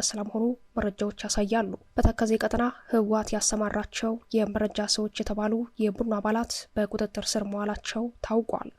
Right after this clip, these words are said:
የተከዜ ዘብን ሰልለው መረጃ እንዲያመጡ የተላኩት የህወሓት ታጣቂዎች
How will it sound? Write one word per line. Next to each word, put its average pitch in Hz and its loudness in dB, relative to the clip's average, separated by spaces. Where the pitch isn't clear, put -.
የተከዜ 226 4
ዘብን 214 2
ሰልለው 214 2
መረጃ 214 0
እንዲያመጡ 214 0
የተላኩት 214 2
የህወሓት 214 0
ታጣቂዎች 214 -4